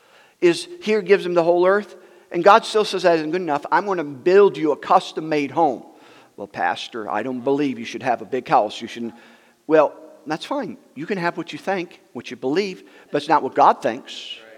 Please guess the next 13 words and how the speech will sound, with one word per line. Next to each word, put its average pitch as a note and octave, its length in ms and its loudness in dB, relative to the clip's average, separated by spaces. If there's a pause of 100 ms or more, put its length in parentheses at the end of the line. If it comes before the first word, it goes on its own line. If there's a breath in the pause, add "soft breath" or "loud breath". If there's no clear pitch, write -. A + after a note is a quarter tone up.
It's - 100 -20
not D3 140 0
what A#2 100 -6
God D#3 240 6
believes. C#3 460 -6 (600 loud breath)
God, A3 280 8
God, A3 220 10
on A3+ 160 6
top B3 340 6
of G#3 120 2
all F3+ 120 8
this, F#3 220 2 (260 loud breath)
he, E3+ 300 -6